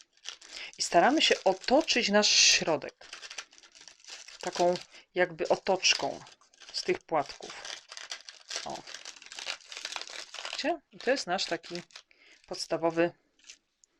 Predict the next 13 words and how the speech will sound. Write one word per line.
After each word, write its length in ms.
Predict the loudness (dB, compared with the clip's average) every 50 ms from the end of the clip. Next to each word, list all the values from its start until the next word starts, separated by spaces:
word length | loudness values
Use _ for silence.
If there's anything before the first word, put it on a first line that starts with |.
| _ _ _ -20 _ _ _ _ _
otoczony 580 | -16 -10 -8 -6 -6 -4 -2 -2 0 0 0 0
środeczek. 720 | -2 0 0 -2 -4 -4 -6 -12 -10 -12 -12 -12 -10 -8 -6
Znów 320 | -4 -4 -2 -4 -4 -6
bierzemy 300 | -8 -8 -8 -8 -10 -10
kordonek. 580 | -12 -14 -14 -14 -12 -8 -4 -4 -4 -4 -6 -12 -16 -14 -12 -12 -12 -14 -16 -18 -14 _
Kordonek 480 | -2 0 4 4 6 6 6 4 4 0
używamy, 520 | 0 2 4 6 6 6 6 6 4 2 0 -6 -20 -20 -20 _ _ _ _ _ -6
bo 60 | -6
jest 120 | -4 -2 0
wygodny, 400 | 0 4 6 6 4 4 2 -2
bo 100 | 0 0
jest 220 | 0 -2 -2 -2
grubszy, 500 | -4 -6 -6 -4 -2 0 2 2 2 2